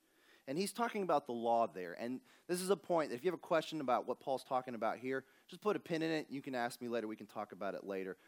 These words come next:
But you'll be able to get the other point that Paul's making here. "But now that faith has come, we are no longer under a guardian. For in Christ Jesus, you are all sons of God through faith. For as many of you as were baptized into Christ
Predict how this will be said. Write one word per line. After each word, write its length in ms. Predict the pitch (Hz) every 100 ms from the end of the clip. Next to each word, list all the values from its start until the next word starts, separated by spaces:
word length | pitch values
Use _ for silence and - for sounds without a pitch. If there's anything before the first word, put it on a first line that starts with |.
| - -
But 140 | 101 - -
you'll 160 | 123 151
be 120 | 143
able 140 | 123
to 40 | 113
get 160 | 110
the 120 | 101
other 120 | 98 82
point 220 | 92 78
that 100 | -
Paul's 220 | 82 76
making 260 | 82 85 -
here. 120 | - _ _ _ _ _ _ _ _ - _
"But 100 | 143
now 160 | 170 214
that 160 | 214
faith 320 | - 185 196 208
has 200 | 180 -
come, 500 | - 123 107 123 131 _ -
we 100 | 139
are 60 | 143
no 100 | 151
longer 340 | 151 147 139 -
under 260 | 135 123
a 60 | 107
guardian. 520 | 101 120 113 87 - _ _ _ _ -
For 160 | - 151
in 80 | 127
Christ 360 | 165 165 135
Jesus, 420 | 110 151 113 110
you 100 | 135
are 100 | 139
all 100 | 139
sons 600 | 135 - 156 160 170 143 151
of 160 | 120 117
God 360 | 123 110 110 110 -
through 140 | 101
faith. 360 | - 117 92 - _ _ _ _ _ _ _ - -
For 140 | 170
as 140 | 156
many 280 | 151 185 226
of 80 | 202
you 300 | 165 180 175
as 260 | 143 151 135
were 120 | 135
baptized 880 | 104 147 151 - - 123 120 117 -
into 260 | 131 -
Christ 560 | - - 165 113 113 -